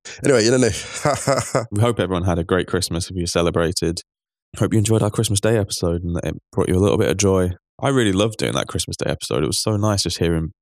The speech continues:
Speaker 2: all of those lovely things that people had enjoyed this year about football, especially in
Speaker 1: Absolutely.
Speaker 2: such a grim year.
Speaker 1: Yeah.
Speaker 2: It's just really nice to find positivity in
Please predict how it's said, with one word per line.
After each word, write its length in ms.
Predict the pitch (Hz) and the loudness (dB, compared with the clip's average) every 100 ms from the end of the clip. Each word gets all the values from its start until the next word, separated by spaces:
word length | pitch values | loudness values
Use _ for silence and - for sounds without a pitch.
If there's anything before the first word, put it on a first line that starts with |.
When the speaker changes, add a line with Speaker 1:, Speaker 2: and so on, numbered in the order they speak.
| _ _ | _ _
Speaker 2:
all 180 | 87 87 | 0 0
of 100 | 85 | 2
those 280 | 98 82 82 - _ | 2 2 -2 -8 _
lovely 340 | 95 90 85 82 | -2 0 0 -2
things 300 | - 85 87 | -2 -4 -4
that 120 | - | -4
people 420 | - 85 80 78 - _ _ | -4 -4 -2 -4 -6 _ _
had 100 | 90 | -2
enjoyed 360 | 82 82 82 82 | 0 2 2 2
this 140 | 82 | 0
year 120 | 67 | 0
about 220 | 76 76 - | 2 0 -2
football, 360 | - - - - - | -2 -2 -2 -6 -8
especially 280 | 95 - 92 | -4 -2 0
in 40 | |
Speaker 1:
Absolutely. 240 | 90 87 92 | 0 -2 -4
Speaker 2:
such 20 | |
a 40 | |
grim 220 | 98 85 85 | -2 -2 0
year. 280 | 85 67 95 _ - | 0 0 -4 _ -12
Speaker 1:
Yeah. 140 | 98 78 - _ _ | -6 -6 -8 _ _
Speaker 2:
It's 100 | 117 | -8
just 100 | 110 | -2
really 180 | 117 110 | 0 2
nice 220 | 101 104 | 2 2
to 80 | 92 | 0
find 240 | - 90 | -2 -4
positivity 720 | 85 92 87 87 87 - 85 - | -4 -4 -2 0 0 -2 -4 -2
in 220 | 87 82 | -4 -4